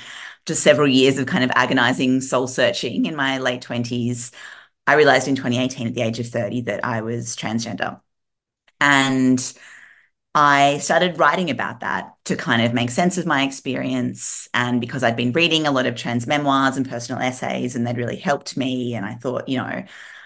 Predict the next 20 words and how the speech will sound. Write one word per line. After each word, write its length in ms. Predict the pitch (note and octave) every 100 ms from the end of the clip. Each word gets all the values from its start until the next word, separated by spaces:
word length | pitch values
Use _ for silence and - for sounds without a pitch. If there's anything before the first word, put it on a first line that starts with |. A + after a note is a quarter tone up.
| _
I 120 | A#2+
could 180 | B2 A#2+
write 200 | A#2+ A#2
about 280 | A#2 A#2 A#2
it 100 | A#2
and 60 | A#2+
maybe 220 | A#2 A#2+
help 200 | A#2 A2+
some 160 | -
other 160 | A#2 B2
people. 520 | - G2 - - - _ _ - - - _ -
So 400 | - G3 F3 E3+
at 140 | F#3+
this 180 | B3 B3
point, 260 | - G#3
I 140 | E3 E3+
had, 340 | G3 D3 C#3+
was 160 | C3+ C#3
only 360 | C3+ C3+ C3
really 720 | B2 A#2+ A#2+ B2 A#2+ A#2+ -